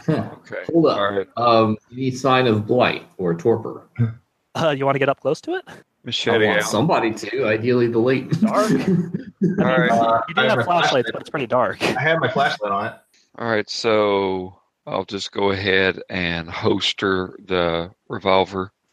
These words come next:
Speaker 4: I'll have my
Speaker 2: Mm-hmm.
Speaker 4: flashlight on, on it, so,
Speaker 2: Oh.
Speaker 4: uh, you're like
Speaker 2: I got, so I got the machete. I'm going to walk up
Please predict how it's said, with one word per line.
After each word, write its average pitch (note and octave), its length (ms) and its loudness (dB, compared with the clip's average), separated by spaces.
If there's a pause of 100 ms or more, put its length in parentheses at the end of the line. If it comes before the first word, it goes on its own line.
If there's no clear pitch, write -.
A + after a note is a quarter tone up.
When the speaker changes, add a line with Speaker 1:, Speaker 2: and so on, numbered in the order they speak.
(180)
Speaker 4:
I'll B2 140 0
have C3 120 4
my A#2+ 80 2
Speaker 2:
Mm-hmm. - 80 -6
Speaker 4:
flashlight A2+ 420 0
on, G#2+ 320 -4 (280)
on G#2+ 120 -8
it, G#2 100 -6
so, A2 220 -2 (240)
Speaker 2:
Oh. A2+ 80 0
Speaker 4:
uh, A2 60 2
you're A2 240 -2
like G2+ 320 -4 (340)
Speaker 2:
I A2 60 -8
got, - 280 -2
so - 140 0
I G#2+ 40 4
got G2+ 160 0
the - 80 -16
machete. G2+ 640 2 (420)
I'm F#2+ 160 -8
going G2+ 460 -2
to F2 720 0 (380)
walk G2+ 300 2
up G2+ 180 4